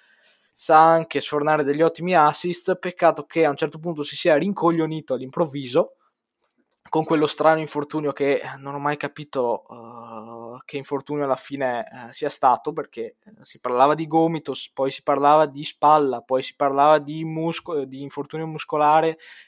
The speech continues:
e che non c'entrasse più niente né, eh, gomito né spalla e tutti sti casini qua. Eh, si dà il caso che da quei giorni là in cui, eh, ha iniziato a saltare partite non è stato più lo stesso, e questo mi dispiace molto.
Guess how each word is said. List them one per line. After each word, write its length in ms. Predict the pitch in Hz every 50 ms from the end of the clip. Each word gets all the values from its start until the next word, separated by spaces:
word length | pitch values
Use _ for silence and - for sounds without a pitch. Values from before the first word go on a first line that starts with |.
| _
e 600 | _ - 139 143 143 143 143 143 143 139 139 135 135
che 120 | - 143 143
non 120 | 147 147
c'entrasse 480 | 147 151 143 - 151 151 156 - 165 156
più 140 | - 156
niente 280 | 147 147 151 151 - 156
né, 400 | 147 147 151 156 160 156 160 -
eh, 520 | - 135 131 131 131 127 131 127 127 127 127
gomito 440 | 127 - 147 156 160 165 151 - 151
né 100 | 151 151
spalla 520 | 143 - _ 156 156 160 160 147 135 120
e 80 | 120 -
tutti 260 | _ _ _ - 135
sti 160 | - - 139
casini 340 | - 143 143 139 151 175 190
qua. 300 | - - 127 123 131 - - - _ _ _ _ _ _ _ _ _ _ _ _ _ _ _ _ _ _ _
Eh, 800 | _ 131 139 135 135 131 135 135 135 135 135 135 135 131 131 135 135
si 160 | - - -
dà 80 | 165 170
il 80 | 170 -
caso 300 | 160 156 156 160 165 165
che 440 | - - 160 156 151 147 143 - -
da 600 | - 143 139 139 139 143 147 143 151 156 156 156
quei 260 | - 165 160 156 156
giorni 300 | 143 165 165 165 165 160
là 180 | 160 165 160 151
in 120 | 143 139
cui, 380 | - - 165 156 147 135 131 -
eh, 120 | - 127 127
ha 480 | 123 123 120 117 117 113 117 110 117
iniziato 440 | 135 135 135 - - 151 143 147 143
a 20 | -
saltare 340 | - 147 143 151 147 147
partite 380 | 143 - 170 165 - 135 127 139
non 160 | 135 135 131
è 60 | 131
stato 280 | - - 131 123 - _ _
più 100 | - 131
lo 80 | 131
stesso, 540 | 123 - - - 117 110 - - - 131 117
e 100 | - -
questo 280 | _ 123 120 - - 127
mi 80 | 127
dispiace 360 | 123 120 - - 127 - - 131
molto. 500 | 131 127 117 117 113 _ - 139 -